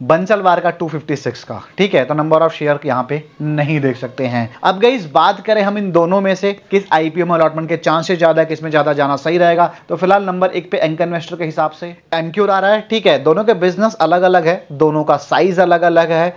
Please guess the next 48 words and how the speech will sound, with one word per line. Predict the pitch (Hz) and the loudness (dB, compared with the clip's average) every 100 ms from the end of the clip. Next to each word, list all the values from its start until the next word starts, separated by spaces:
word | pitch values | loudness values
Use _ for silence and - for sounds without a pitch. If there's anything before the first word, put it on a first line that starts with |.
| - | 2
एक | 202 208 | 4 4
चीज | 233 208 | -2 -2
यहाँ | 190 170 165 | 0 0 -2
पे | 190 196 _ 135 | -6 -6 _ -6
ध्यान | 143 180 180 | 0 0 2
देनी | 196 208 | 2 2
है | 208 | -2
कि | 214 208 | -4 -4
एमक्यूर | 180 196 233 233 | -4 2 2 4
में | |
अलॉटमेंट | 220 185 190 202 | 4 2 0 -6
के | |
चांसेस | 196 151 151 208 | -2 -2 0 -2
काफी | - 190 208 | 0 0 2
ज्यादा | 196 185 | 2 2
है, | 185 226 - 143 | 0 -2 -6 0
but | 156 - 127 | 0 0 -2
बंसल | 185 196 233 | -2 0 2
वार | 208 190 | 4 2
में | 196 | 0
साइज | 208 - 240 254 | -4 0 0 0
छोटा | 208 190 | 0 2
होने | 170 165 | 0 -2
की | 165 | -2
वजह | 160 | -2
से | 160 - | 0 -2
ओवर | 175 185 | 0 0
सब्सक्रिप्शन | 185 - 226 220 247 185 | -4 -4 -4 -2 -2 0
होने | 165 170 | -2 -2
के | 180 | -2
चांसेस | 151 131 139 147 - 143 | 0 -2 -4 -8 -10 -2
ज्यादा | 151 139 143 | 2 2 2
रहने | 135 135 | 0 0
वाले | 131 127 127 | 0 0 0
हैं, | 131 | 0
ठीक | 214 196 | 0 0
है। | 139 - - | 0 -2 -2
कहीं | 233 | 0
ना | 254 | 2
कहीं | 247 | 2
मुझे | 233 | 2
लगता | 240 233 | 2 2
है | 233 220 | 2 0
कन्फ्यूजन | 208 202 226 | 0 0 0
एंड | 180 180 | -2 0
तक | 208 | 2
बनी | 185 185 202 | 2 0 2
रहेगी | 175 | 2